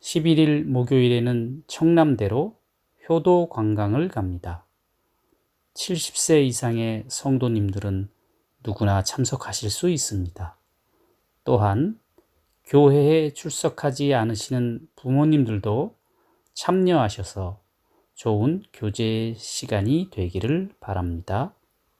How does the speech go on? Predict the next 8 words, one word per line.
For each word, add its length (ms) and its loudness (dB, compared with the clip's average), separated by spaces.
이십 340 2
일 420 4
토요일 560 2
오전에는 720 0
봄을 400 8
맞아 600 0
대청소를 880 -2
실시합니다. 880 -8